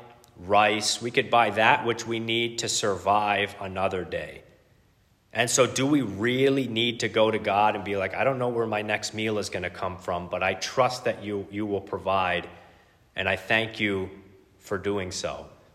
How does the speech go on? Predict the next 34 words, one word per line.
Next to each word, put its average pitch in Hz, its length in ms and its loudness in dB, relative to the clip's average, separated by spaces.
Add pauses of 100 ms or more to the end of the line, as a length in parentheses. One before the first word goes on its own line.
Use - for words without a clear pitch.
(160)
We 101 80 -8
don't 127 280 2 (260)
need 107 300 -4
to 90 80 -10
do 113 280 -4
that. - 320 -14 (640)
We 104 160 -4
thank 147 360 2
him 123 140 0
for 113 160 0
the 101 100 -2
food. 120 560 0 (320)
I 107 80 -2
like 113 280 4
to 123 80 -4
be 120 160 0
in 117 80 0
the 107 100 0
habit 120 340 4
of 101 80 -2
thanking 117 560 2
God 113 320 2
for 110 160 -2
the 98 120 -4
food 135 520 0 (380)
because 101 320 0
it's 107 160 -2
all 123 300 8
from 117 360 2
him. 85 340 -8 (100)
Everything 107 520 2
is 90 120 -4
from 113 320 2
him, 90 300 -6